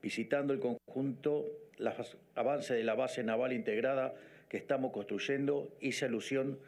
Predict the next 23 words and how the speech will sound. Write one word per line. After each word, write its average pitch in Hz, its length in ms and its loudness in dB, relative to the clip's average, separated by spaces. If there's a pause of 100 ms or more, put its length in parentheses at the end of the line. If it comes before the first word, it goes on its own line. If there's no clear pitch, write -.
(260)
a 110 60 2
un 127 120 2
concepto 123 540 0
que - 140 0
quiero 120 240 2
destacar 120 500 2
hoy 117 160 2
aquí. 104 300 -2 (1200)
La 104 80 0
Argentina 127 400 2
y 143 60 4
los 135 200 2
Estados 139 480 0
Unidos 135 320 2
son 131 160 0
naciones 135 460 0
fundadas 127 520 0
al 113 120 0
calor 127 260 2
de 127 80 2
las 110 160 0
mismas 131 340 -2
ideas. 98 480 0